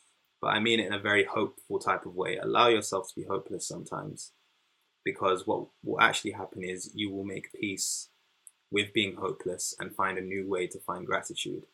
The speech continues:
And in that moment, you will understand that this moment is all we have. Like, I'm seeing a lot of conversation at the moment online,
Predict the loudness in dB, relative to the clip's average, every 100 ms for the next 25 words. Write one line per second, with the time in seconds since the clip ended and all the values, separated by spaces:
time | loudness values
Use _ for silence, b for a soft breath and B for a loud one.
0 | _ _ _ _ _ _ -20 _ _ _
1 | 4 6 4 -4 -6 -10 -12 _ _ _
2 | 0 4 4 4 0 0 0 -4 -4 0
3 | 2 0 -2 2 2 2 2 2 2 -4
4 | _ -2 0 -2 -4 -8 _ _ _ _
5 | _ 0 4 4 4 0 -4 -12 -8 -2
6 | 0 0 -2 -2 -2 -6 -18 _ _ _
7 | -2 -2 -4 -2 -2 0 2 2 4 2
8 | 0 -2 -4 -2 0 -2 -2 -8 -10 -6
9 | -4 -4 -8 -6 0 2 2 0